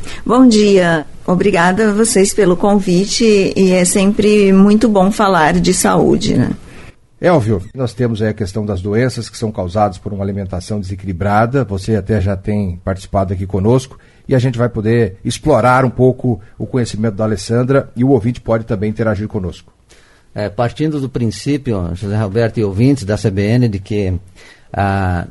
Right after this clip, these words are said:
Speaker 3: nós somos aquilo que comemos, né? Tanto que o título é, ah, o remédio está na mesa e a saúde está no prato, né? Então nós podemos promover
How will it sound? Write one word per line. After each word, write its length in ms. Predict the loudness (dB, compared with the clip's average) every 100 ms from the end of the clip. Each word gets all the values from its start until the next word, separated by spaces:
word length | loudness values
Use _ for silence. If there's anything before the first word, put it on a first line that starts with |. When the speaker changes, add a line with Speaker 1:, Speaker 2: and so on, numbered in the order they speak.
| -2
Speaker 3:
nós 320 | 2 2 2
somos 320 | 0 0 2
aquilo 320 | 0 0 -2
que 100 | -2
comemos, 560 | -2 -2 2 2 0 -2
né? 240 | -4 -6 -8 -16 _ _ _
Tanto 340 | -2 -2 -2
que 160 | -4 0
o 120 | -2
título 360 | -2 -6 -2 0
é, 320 | 2 2 -2 -4
ah, 260 | -4 -2
o 60 | -2
remédio 400 | 0 2 0 0
está 180 | 0 2
na 120 | 2
mesa 340 | 2 2 2
e 40 | 0
a 40 |
saúde 320 | 2 0 0
está 180 | -2 0
no 120 | 0
prato, 440 | 0 0 0 0 -4
né? 200 | -4 -2
Então 140 | 0
nós 180 | 0 0
podemos 420 | 0 2 2 0
promover 720 | 0 2 4 2 4 4 2